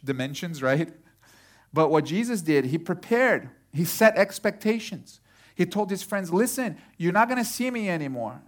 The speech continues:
and you gotta be, get ready for it." So not only do we need to know that things will change, but we need to plan for change. That's the second thing when people leave. You gotta plan for change. They will move on.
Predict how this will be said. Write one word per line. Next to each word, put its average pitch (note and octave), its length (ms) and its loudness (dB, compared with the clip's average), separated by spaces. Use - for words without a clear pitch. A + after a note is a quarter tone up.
and E3 120 -4
you E3+ 60 -2
gotta G#3 220 4
be, G3 140 0
get F#3+ 220 2
ready G#3+ 260 2
for C3 280 -8
it." - 100 -10
So F#3 500 4
not G#3+ 220 8
only A#3 240 4
do G3+ 180 0
we G3+ 100 -2
need G3 200 -4
to G3+ 120 -2
know F3 280 2
that D3+ 120 2
things F3 320 -4
will D#3+ 80 -2
change, D3 560 -6
but D#3+ 340 4
we F3+ 120 0
need G#3+ 140 0
to G3 100 0
plan F#3 640 0
for C3+ 200 -6
change. A2 460 -10
That's D3 200 -4
the D3+ 60 -14
second E3+ 400 -4
thing A2 200 -12
when A2 120 -14
people A#2+ 280 -10
leave. A2 160 -12
You B2+ 80 -6
gotta D#3+ 200 -4
plan E3+ 440 -8
for G3 120 -12
change. E3 520 -10
They G#3 200 4
will A3+ 200 6
move A3+ 240 2
on. A3 340 6